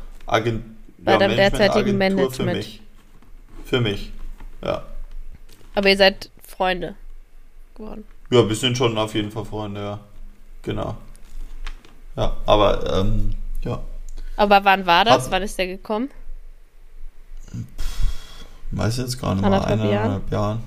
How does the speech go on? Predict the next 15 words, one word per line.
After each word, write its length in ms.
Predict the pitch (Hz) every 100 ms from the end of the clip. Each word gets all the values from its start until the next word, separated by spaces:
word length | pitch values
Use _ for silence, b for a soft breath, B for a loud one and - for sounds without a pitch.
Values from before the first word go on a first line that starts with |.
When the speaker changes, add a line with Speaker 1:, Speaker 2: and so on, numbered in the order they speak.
| - - -
Speaker 1:
sowas, 360 | - 113 117 117
ja. 120 | 120 123 - - - - - - - - - - - - - -
Genau. 240 | - 170
Speaker 2:
Ja, 80 | 220
da 220 | 214 208
ist 240 | 226 -
die 40 | 226
letzte 400 | 220 214 - 226
neue 260 | 220 214 214
Person 420 | 226 220 220 220
quasi 360 | - 214 214 208
in 100 | 214
dein 240 | 214 214
Leben 260 | 220 226 220
gekommen. 460 | 214 - 214 208